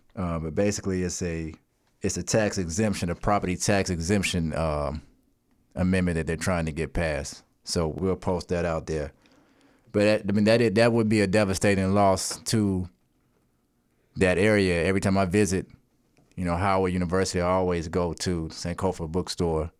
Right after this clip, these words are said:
And it's not only just a bookstore, but it's also a place where you can, you know, meet, uh, with brothers and sisters who have groups. You know, they have meetings.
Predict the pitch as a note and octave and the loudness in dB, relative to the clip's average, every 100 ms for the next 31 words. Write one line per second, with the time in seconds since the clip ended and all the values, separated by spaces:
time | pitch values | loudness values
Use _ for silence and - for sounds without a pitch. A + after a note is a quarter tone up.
0 | _ _ _ _ _ - E2 F2 F2+ G#2 | _ _ _ _ _ -8 -2 0 2 2
1 | G#2+ G#2 F#2+ F#2 D#2 A2+ A#2 G2+ F#2 E2+ | 2 2 0 -2 -2 -4 -2 0 0 0
2 | E2+ G2 F#2+ F2+ F#2 E2+ G2 F#2 F2+ F2 | -2 0 0 0 -2 -2 -2 -2 -2 -2
3 | F#2+ F#2 E2 D2+ E2 - _ F2+ F2 D#2+ | -4 -4 -6 -6 -10 -18 _ -2 0 0
4 | F2+ G#2 G#2 - _ _ _ _ _ - | 2 2 0 -4 _ _ _ _ _ -4
5 | F2 E2 D#2+ D2+ F#2+ F#2 F2+ E2+ - G2+ | 0 0 -2 -2 0 0 -2 -2 -4 -4
6 | - E2+ F#2+ F2+ F#2 F2 D#2+ F2 F#2+ - | -4 -4 -2 0 0 -2 -2 -2 -2 -2
7 | - - _ - E2+ E2+ F2+ F2+ E2+ F2+ | -10 -12 _ -6 -4 -2 0 -2 -2 0
8 | G2 G2 G#2 G#2 - | 0 0 0 -4 -12